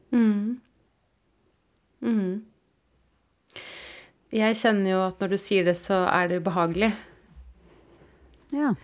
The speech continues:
Speaker 1: Og så bare får jeg en tanke om at det, det er jo litt fint å snakke litt om det her, i og med at vi også lager podcast.
Speaker 2: Mhm.
Speaker 1: Mm. Så for når du sier at de hjelper meg, så kjen-, så kjente jeg bare et sånn stikk i magen, da.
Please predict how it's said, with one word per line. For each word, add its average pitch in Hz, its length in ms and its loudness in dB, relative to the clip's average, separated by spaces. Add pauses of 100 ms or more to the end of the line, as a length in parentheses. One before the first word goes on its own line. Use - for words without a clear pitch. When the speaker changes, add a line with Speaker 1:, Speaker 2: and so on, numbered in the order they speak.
(840)
Speaker 1:
Og 208 80 -4
så 214 100 -4
bare 208 220 8
får 196 160 2
jeg 190 100 4
en 190 60 -2
tanke 196 320 0
om 180 100 0
at 185 140 -4
det, 185 240 0
det 190 100 0
er 196 80 4
jo 208 100 4
litt 202 120 -2
fint 185 180 -2
å - 60 -14
snakke 196 320 -4
litt 175 200 -6
om 180 120 -2
det 175 100 -2
her, 175 220 2 (180)
i 196 100 0
og 185 80 0
med 180 120 0
at 175 80 -12
vi 190 100 -2
også 180 320 -4
lager 175 160 0
podcast. - 720 -6 (1160)
Speaker 2:
Mhm. 202 360 0
Speaker 1:
Mm. 220 440 0 (1120)
Så - 220 -6
for 214 120 -4
når 208 140 0
du 202 120 4
sier 185 600 2
at 185 200 -4
de 202 80 -2
hjelper 185 440 -2
meg, 185 280 -2
så - 180 -4
kjen-, 185 460 2
så - 160 -4
kjente 202 340 2
jeg 175 160 4
bare 180 160 6
et 170 80 0
sånn 170 340 2 (960)
stikk - 540 -8
i 202 80 0
magen, 185 380 -2
da. 214 100 2